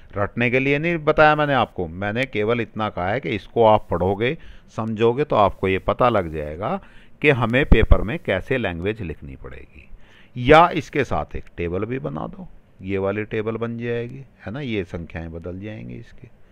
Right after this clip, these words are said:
ये वाली टेबल एक तालिका की सहायता से भी एक्सप्लेन कर सकते हैं और साथ में आप या इसको शब्दों में लिख सकते हैं। For example,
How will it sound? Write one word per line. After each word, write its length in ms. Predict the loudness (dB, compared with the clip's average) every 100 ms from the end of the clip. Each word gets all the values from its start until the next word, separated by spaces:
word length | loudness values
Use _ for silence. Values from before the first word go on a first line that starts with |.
| -20 _ _ -6
ये 80 | -4
वाली 240 | -4 -6
टेबल 480 | -4 -4 -4 -8 -12 -16 -20 -20 -10
एक 220 | -6 -6 -8 _ -20 -20 -20 _ -4
तालिका 460 | -2 -2 -2 -2
की 140 | -2 -2
सहायता 380 | 0 0 -2
से 160 | -4 -4
भी 100 | -4
एक्सप्लेन 500 | -4 -8 -6 -4 -2
कर 180 | -4 -4
सकते 320 | -6 -6 -6
हैं 200 | -6 -8 -12 -20 _ -8
और 140 | -6
साथ 360 | -4 -6 -6 -8
में 180 | -10 -8
आप 280 | -6 -8 -10 -20 -20 -20 -20 -16
या 400 | -6 0 0 -2 -10
इसको 400 | -18 -14 -12 -12 -14 -8
शब्दों 380 | -2 -2 -2 -12
में 140 | -12
लिख 180 | -18 -16
सकते 360 | -18 -18 -20
हैं। 140 | -18 -18 -20 -20 -20 -4
For 120 | 0 2
example, 640 | 0 -2 -8 -6 -6